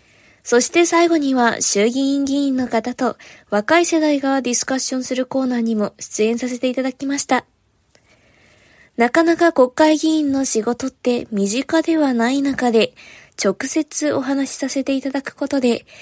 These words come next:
政治が少し身近になったように感じました。二日間にわたり、私は三つのコーナーに出演させていただいたので、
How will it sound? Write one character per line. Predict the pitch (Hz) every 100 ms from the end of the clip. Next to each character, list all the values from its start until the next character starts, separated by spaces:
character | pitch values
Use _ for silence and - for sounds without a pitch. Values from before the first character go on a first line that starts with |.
| - -
政 | - 226 247
治 | 233
が | 240 240
少 | - 311 339
し | 339 277
身 | 240 208
近 | 226 - 254
に | 262
な | 277
っ | 277
た | 269
よ | 240 240
う |
に | 233 226
感 | 226 226
じ | 240 254
ま | 262
し |
た。 | - 233 - _ _ _ _ _ _ _ _ _ _ _ _ _ -
二 | 233 -
日 | 302
間 | 302 277
に | 254 240
わ | 214
た | 240
り、 | 262 269 - _
私 | 202 226 269 294
は | 285
三 | 240 214
つ | - 349
の | 349
コ | 339 294
ー |
ナ | 269
ー | 262
に | 254 240
出 | - 240
演 | 240
さ | 240
せ | 254
て | 262
い | 254
た | 262
だ | 269
い | 269
た | 277
の | 254
で、 | 240 -